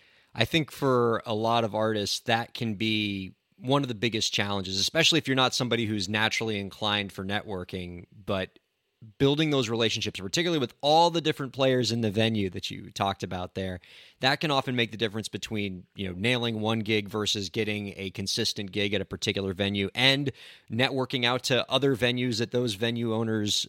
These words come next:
that you've already worked at might know. That's fantastic advice. Again, The Unstarving Musician's Guide to Getting Paid Gigs, How to Get Booked and Paid What You're Worth over and over again. It's available on Amazon. And, uh, I appreciate very much your insight there. I love that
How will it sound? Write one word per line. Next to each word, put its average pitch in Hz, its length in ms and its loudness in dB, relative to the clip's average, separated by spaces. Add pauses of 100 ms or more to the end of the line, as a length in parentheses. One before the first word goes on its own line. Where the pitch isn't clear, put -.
(100)
that - 220 -6
you've 101 220 -4
already 107 240 2
worked 113 280 -2
at 110 140 0
might 104 240 -2
know. 110 220 0
That's 101 320 -2 (480)
fantastic 120 600 0
advice. 98 360 0
Again, 95 220 -4
The 95 180 -6
Unstarving 139 520 2
Musician's 117 420 -2
Guide 104 240 2
to 98 60 -4
Getting 135 280 2
Paid 127 320 2
Gigs, 110 300 2
How 135 180 2
to 143 60 2
Get 123 200 0
Booked 127 220 2
and 120 120 -6
Paid 123 220 2
What 120 200 0
You're 113 100 -2
Worth 120 320 0
over 120 380 0
and 101 260 -4
over 117 340 2
again. 104 340 -2
It's 98 140 -4
available 104 420 0
on 92 200 -4
Amazon. 107 720 0 (500)
And, 107 280 2
uh, 95 200 4
I 104 280 4
appreciate 123 720 2
very 113 200 0
much 107 280 -2
your 95 100 -4
insight 101 500 -2
there. 101 320 0
I 104 140 0
love 143 400 2
that 135 240 4